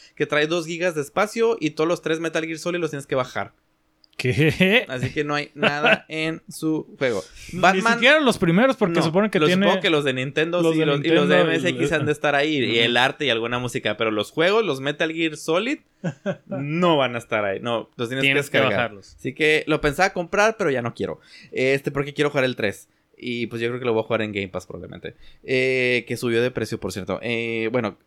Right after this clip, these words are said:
Speaker 1: este, está Batman Arkham Trilogy, que son los tres, el, el Arkham,
Speaker 3: El
Speaker 1: este,
Speaker 3: Arkham
Speaker 1: el
Speaker 3: Asylum,
Speaker 1: Asylum,
Speaker 3: City
Speaker 1: City
Speaker 3: y
Speaker 2: Yes.
Speaker 3: Knight.
Speaker 1: y Knight, el cual me sorprende que hayan sacado el Arkham Knight porque era un juego de Play cuatro, Xbox One y en P C era una porquería.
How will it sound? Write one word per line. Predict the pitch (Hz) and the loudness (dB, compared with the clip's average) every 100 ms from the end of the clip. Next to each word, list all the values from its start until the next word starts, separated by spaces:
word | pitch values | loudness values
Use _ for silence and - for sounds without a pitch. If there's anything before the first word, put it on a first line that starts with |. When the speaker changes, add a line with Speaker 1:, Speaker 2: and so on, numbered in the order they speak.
| - | -8
Speaker 1:
este, | 151 143 139 156 | -2 -2 2 0
está | 139 160 165 | 2 2 2
Batman | 170 180 190 190 | 2 0 0 0
Arkham | 185 190 196 170 | 0 -2 -4 -2
Trilogy, | 220 311 311 370 | 0 2 2 0
que | - | -2
son | 160 175 165 | -4 -2 -2
los | 165 - | -4 -4
tres, | 175 175 | -4 -2
el, | 143 117 113 117 113 | -2 -2 -4 -8 -8
el | 113 104 | -6 -2
Arkham, | 131 180 - 240 262 294 | 0 0 -4 -6 -6 -16
Speaker 3:
El | - 117 | -8 -8
Speaker 1:
este, | 113 113 | -6 -2
Speaker 3:
Arkham | 120 147 123 | -2 0 0
Speaker 1:
el | 131 | -2
Speaker 3:
Asylum, | 120 143 160 170 | 0 2 2 2
Speaker 1:
Asylum, | 117 135 185 220 | 0 0 0 0
Speaker 3:
City | 226 147 | 0 0
Speaker 1:
City | 220 - | 2 2
Speaker 3:
y | 131 131 | 2 0
Speaker 2:
Yes. | 120 | 0
Speaker 3:
Knight. | 101 104 | -4 -4
Speaker 1:
y | 131 | -2
Knight, | 123 127 | 0 0
el | 131 123 | -2 -2
cual | 127 | -2
me | 123 123 | -4 -4
sorprende | 123 113 127 156 156 | -6 -6 -6 -4 -2
que | |
hayan | 151 | -4
sacado | 151 135 135 | -4 -6 -4
el | |
Arkham | 147 147 151 | -4 -6 -8
Knight | 156 233 254 | -4 -6 -4
porque | 226 170 | -4 -4
era | 170 | -2
un | |
juego | 180 170 | 0 0
de | 147 | 0
Play | 143 143 | -2 -4
cuatro, | - 196 - 269 | -4 -6 -2 -2
Xbox | 220 202 196 185 | -2 -4 -8 -6
One | 196 220 | -4 -2
y | 202 | -2
en | 156 | -4
P | 165 | -4
C | 165 | -4
era | 170 | -4
una | 170 | -4
porquería. | 165 156 143 160 240 | -4 -6 -4 -2 -2